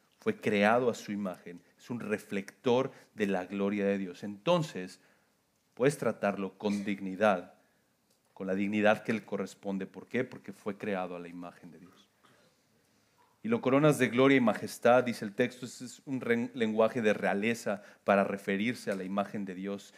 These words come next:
en el hombre. Es decir, el hombre tiene valor porque está impregnado de la imagen de Dios.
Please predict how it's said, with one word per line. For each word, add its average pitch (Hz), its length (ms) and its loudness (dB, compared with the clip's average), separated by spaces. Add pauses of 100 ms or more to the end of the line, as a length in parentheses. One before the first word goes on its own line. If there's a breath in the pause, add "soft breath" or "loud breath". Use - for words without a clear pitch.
(180 soft breath)
en 92 140 -10
el 95 140 -6
hombre. 107 240 -2
Es 104 40 -10
decir, 127 280 0 (240 loud breath)
el 110 280 -4
hombre 180 380 8
tiene 143 460 2
valor 113 760 4 (380)
porque 135 300 4
está 151 400 2
impregnado 131 880 2
de 95 100 -4
la 92 120 -6
imagen 98 420 -4
de 92 100 -12
Dios. 95 380 -10